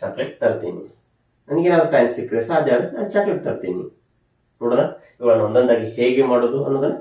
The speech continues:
ದಯವಿಟ್ಟು ನೋಟ್ಸ್ ಮಾಡಿ ಇಟ್ಕೊಳ್ಳಿ. ನೀವು ಪ್ರಾಕ್ಟೀಸ್ ಮಾಡ್ತಾ ಹೋಗಿ, ನಾನು ವಿಡಿಯೋ ನೋಡ್ಕೋತಾ, ಅಂದ್ರೆ ಏನಾಗುತ್ತೆ, ನೀವು ಕೂಡ ಇಂಗ್ಲಿಷ್ ಅನ್ನ ಕರೆಕ್ಟ್ ಆಗಿ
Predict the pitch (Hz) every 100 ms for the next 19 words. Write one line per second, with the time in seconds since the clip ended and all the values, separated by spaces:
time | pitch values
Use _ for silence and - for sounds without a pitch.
0 | - _ - 104 107 117 117 117 - 123
1 | 120 123 123 - - 113 123 117 - 117
2 | - 117 - 113 113 127 110 104 104 110
3 | 113 110 113 - - - _ - 190 190
4 | - - - 139 139 - 180 - 127 123
5 | 123 120 117 117 117 110 107 104 - 101
6 | -